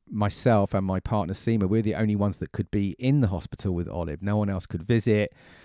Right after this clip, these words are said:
Um, so we, we, you know, to try and keep our, the rest of our, our other children supported and,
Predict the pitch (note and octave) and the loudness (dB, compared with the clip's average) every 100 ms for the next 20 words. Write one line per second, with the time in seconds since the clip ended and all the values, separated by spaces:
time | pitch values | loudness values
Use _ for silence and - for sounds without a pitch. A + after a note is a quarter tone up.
0 | - _ G#2 F#2 F2+ F2+ F2+ - A#2+ A#2 | -20 _ 0 2 2 0 -2 4 6 8
1 | A2+ A2 C#3 D#3 F2 A#2+ C#3 C3+ B2+ G#2+ | 6 4 4 4 2 2 4 4 2 0
2 | - - A#2 F#2+ F#2 - - - - - | -4 -2 0 2 0 -4 -10 -14 -14 -16
3 | - - B2+ A2+ G#2+ G2+ - G2+ F#2+ F#2+ | -12 0 2 4 2 -2 -6 -8 -2 0
4 | G2 E2 E2+ G2 G2 G2+ G2 F#2+ F#2 _ | 0 0 0 0 0 0 2 2 0 _
5 | _ G2+ F#2+ G2+ - A2 G2 F#2+ - F2 | _ -2 0 0 2 2 2 0 -4 -2
6 | C3 A2 G#2 G#2 G#2 G2 E2+ F2 | 2 4 4 4 6 4 2 -2